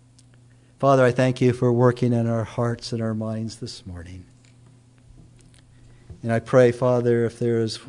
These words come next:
someone who has been resisting the open arms that you have for that person,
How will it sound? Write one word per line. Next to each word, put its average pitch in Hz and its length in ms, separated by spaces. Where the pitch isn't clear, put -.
someone 123 540
who 113 200
has 107 160
been 113 500
resisting 135 960
the 113 120
open 117 300
arms 87 540
that - 220
you 117 140
have 85 360
for 104 100
that 101 280
person, - 360